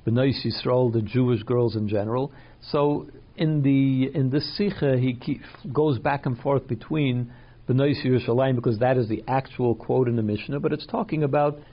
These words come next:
the people, you know, the Jewish people in general, as a whole. Beis, Mefarshim lernen, uh, commentaries explain, as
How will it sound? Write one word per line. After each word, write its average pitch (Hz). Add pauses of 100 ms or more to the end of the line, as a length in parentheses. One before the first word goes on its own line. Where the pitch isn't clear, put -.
(340)
the 180
people, 170
you 160
know, 160
the 139
Jewish 147 (280)
people 135
in 123
general, 107
as 110
a 113
whole. 98 (2000)
Beis, 107
Mefarshim 151
lernen, 117 (800)
uh, 120 (100)
commentaries 147
explain, 113
as 110